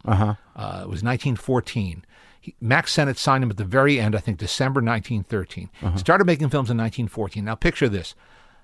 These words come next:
Speaker 2: There's not only no internet and no cable and
Speaker 1: Mm-hmm.
Speaker 2: no, none of that. Not only is there no television, there isn't even radio yet.
Speaker 1: Right.
Speaker 2: Okay? All there is is newspapers and magazines.
Speaker 1: Uh-huh.
Speaker 2: That's communication.
Speaker 1: Right.
Speaker 2: Within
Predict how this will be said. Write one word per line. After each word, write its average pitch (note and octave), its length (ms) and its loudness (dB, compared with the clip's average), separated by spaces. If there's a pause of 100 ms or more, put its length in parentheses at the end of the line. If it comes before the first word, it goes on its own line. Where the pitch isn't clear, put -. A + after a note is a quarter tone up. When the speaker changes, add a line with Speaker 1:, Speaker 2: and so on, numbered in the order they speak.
Speaker 2:
There's A#2 180 0
not G3 200 6
only E3 200 6
no B2 540 6
internet G#2 560 2 (160)
and E2 440 -10
no F2 340 -4
cable G#2+ 560 2
and G#2 100 4
Speaker 1:
Mm-hmm. A2+ 200 6
Speaker 2:
no, F2+ 100 -2
none G2+ 180 -2
of F#2 60 -2
that. D#2+ 100 -6 (540)
Not D3+ 260 4
only F#3+ 160 8
is C#3+ 100 8
there C#3 100 6
no C3+ 160 6
television, D3 540 4 (260)
there F3+ 140 8
isn't F#3+ 260 4
even D3+ 360 2
radio B2 480 2
yet. - 240 -14 (300)
Speaker 1:
Right. G2 180 8
Speaker 2:
Okay? C3+ 260 2 (440)
All D#3 240 8
there E3 160 10
is C#3+ 180 8
is A2+ 220 0 (160)
newspapers D3 800 2
and A2+ 140 2
magazines. E2+ 520 -2
Speaker 1:
Uh-huh. G#2 280 0 (260)
Speaker 2:
That's - 320 -4
communication. - 720 -4 (100)
Speaker 1:
Right. F2+ 280 2 (1080)
Speaker 2:
Within C3 640 4